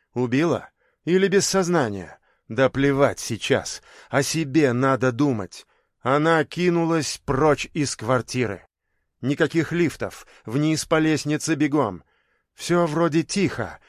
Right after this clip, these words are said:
жалобные вопли старухи в спину не в счет. Но когда пробегала пролет между вторым и третьим этажом, в окно увидела. К подъезду подлетели три полицейские машины. Метнулась обратно.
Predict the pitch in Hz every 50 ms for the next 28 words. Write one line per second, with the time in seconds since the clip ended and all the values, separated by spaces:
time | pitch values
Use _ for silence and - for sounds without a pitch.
0 | _ _ _ _ _ - 120 120 156 175 160 143 139 139 120 135 143 147 143 143
1 | 127 156 156 - 139 143 139 - - - 139 139 175 180 - - 151 - - -
2 | - - 160 156 147 147 143 117 - _ _ _ _ - 131 143 143 139 131 -
3 | - - - 127 92 - - - - - _ _ _ _ _ _ _ _ _ _
4 | _ 117 131 151 147 - 151 143 131 127 156 147 - - 135 131 139 123 143 151
5 | 143 139 131 - 139 143 143 143 151 156 135 - - 110 131 143 143 127 113 135
6 | 127 - - 139 139 156 156 143 127 123 - 131 147 151 135 - - 123 131 -
7 | 151 131 - - 127 120 156 175 156 127 104 - - - - - - _ - 113
8 | 139 160 143 - 143 156 165 165 165 165 156 151 180 170 107 110 98 90 82 -
9 | - _ _ _ _ _ _ _ - - - 151 147 123 123 123 151 160 160 156
10 | 135 127 160 170 160 - 175 170 139 151 156 160 - - 165 160 156 151 156 151
11 | - - 143 156 156 139 - - 139 139 139 123 - 143 135 127 117 - - -
12 | 123 123 123 120 120 123 120 - - 123 107 95 92 95 - - _ _ _ _
13 | _ _ _ _ _ _ _ _ - 143 175 185 170 - - 175 175 175 170 156
14 | 160 151 - 165 160 143 151 156 143 120 - 110 107 98 87 -